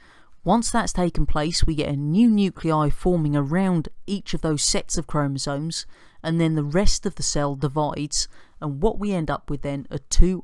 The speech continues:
identical copies of the original cell. So the diagram at the bottom there just shows you what's happening each stage, starting off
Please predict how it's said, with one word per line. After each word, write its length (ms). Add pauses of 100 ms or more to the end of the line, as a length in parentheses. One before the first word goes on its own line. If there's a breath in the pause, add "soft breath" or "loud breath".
identical 640
copies 600 (120)
of 140
the 140
original 460
cell. 380 (640 loud breath)
So 140
the 100
diagram 440
at 60
the 60
bottom 360
there 160
just 180
shows 360
you 80
what's 260
happening 360
each 220
stage, 540 (260 soft breath)
starting 540
off 240